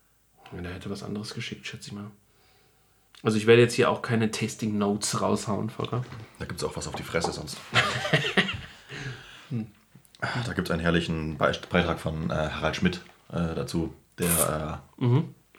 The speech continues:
Speaker 2: Rotweintrinkern, äh, Schläge angedroht hat, wenn die noch einmal die Fresse so verziehen.
Speaker 1: Oh ja. Mhm. Aber, und? Trinkst du ja nicht oft Whisky, oder?
Speaker 2: Hm, nicht übermäßig oft.
Speaker 1: Ziemlich ölig.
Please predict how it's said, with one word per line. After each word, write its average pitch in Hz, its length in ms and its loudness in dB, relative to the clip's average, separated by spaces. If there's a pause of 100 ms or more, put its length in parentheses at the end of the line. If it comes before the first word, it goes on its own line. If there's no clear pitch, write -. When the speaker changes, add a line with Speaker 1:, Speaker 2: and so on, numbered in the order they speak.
(100)
Speaker 2:
Rotweintrinkern, 87 840 6 (300)
äh, 82 220 -4
Schläge 90 280 4
angedroht 87 440 2
hat, 85 200 4 (360)
wenn - 80 2
die 87 40 8
noch 82 120 4
einmal 80 160 0
die 85 60 -2
Fresse 85 260 0
so 82 80 -2
verziehen. 85 400 2 (1800)
Speaker 1:
Oh 135 120 6
ja. 104 200 6 (800)
Mhm. 123 320 0 (680)
Aber, 151 300 6 (120)
und? 185 240 4 (640)
Trinkst 127 240 0
du 139 40 6
ja 120 60 6
nicht 107 120 -2
oft - 160 -8
Whisky, 107 280 -4
oder? 151 260 -2 (380)
Speaker 2:
Hm, 90 500 4
nicht 85 200 0
übermäßig 78 440 -4
oft. - 280 -8 (920)
Speaker 1:
Ziemlich 131 300 2
ölig. 120 420 4